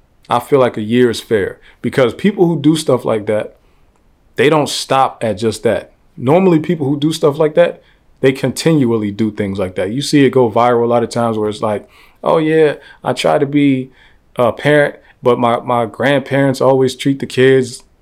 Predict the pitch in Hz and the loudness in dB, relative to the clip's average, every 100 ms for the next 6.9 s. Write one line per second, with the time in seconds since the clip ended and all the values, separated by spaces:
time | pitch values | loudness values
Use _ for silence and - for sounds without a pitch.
0 | - - - 131 135 131 - 131 127 127 | -10 -6 2 4 4 2 4 4 4 2
1 | 131 131 - 135 131 139 120 139 170 151 | 0 0 -2 -4 -2 -2 2 0 0 -4
2 | 165 147 135 127 110 135 135 127 131 131 | -4 -6 -6 -6 0 0 0 -2 0 0
3 | 131 123 - 127 127 127 185 120 139 147 | 0 -4 -4 -4 -2 -2 -4 -4 0 0
4 | 123 208 131 127 135 123 139 196 - _ | 0 -2 0 0 0 -2 -2 -2 -6 _
5 | _ _ _ _ _ _ _ 117 117 151 | _ _ _ _ _ _ _ 2 4 4
6 | 139 156 127 107 139 180 - 120 120 | 2 -2 -4 -4 -2 -2 -4 0 -2